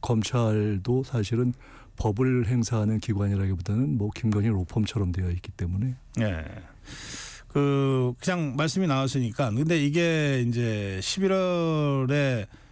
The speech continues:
Speaker 2: 그 두 차례의 일 심 선고, 이재명 대표에 대한 일 심 선고가 예정돼 있지 않습니까? 그래서 이게 야권은 그렇게 주장하지만 여-, 여당에서는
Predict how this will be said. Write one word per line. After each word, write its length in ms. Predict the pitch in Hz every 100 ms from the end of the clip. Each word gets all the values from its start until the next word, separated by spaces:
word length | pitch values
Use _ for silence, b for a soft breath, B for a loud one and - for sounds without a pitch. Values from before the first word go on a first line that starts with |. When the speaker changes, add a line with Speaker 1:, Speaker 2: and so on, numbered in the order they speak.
| B
Speaker 2:
그 380 | - 107 101 95 92
두 140 | 139
차례의 920 | 135 147 143 139 135 131 139 143 131
일 100 | 139
심 180 | 151 170
선고, 460 | 160 147 110 107 143
이재명 600 | 131 131 127 123 113 98
대표에 360 | 120 110 123
대한 180 | 117 113
일 100 | 127
심 140 | 131 139
선고가 380 | 139 120 110
예정돼 400 | 101 110 131 123
있지 160 | 107 110
않습니까? 440 | 98 101 95 117
그래서 440 | 151 127 120 143 90 B B B B B B -
이게 380 | 170 185 143 120
야권은 1040 | 131 131 - 170 160 151 143 131 131 165
그렇게 260 | 139 131 131
주장하지만 880 | 117 123 117 104 101 87 120 170 123
여-, 260 | 131 143 -
여당에서는 920 | 131 135 156 139 104 113 117 90 127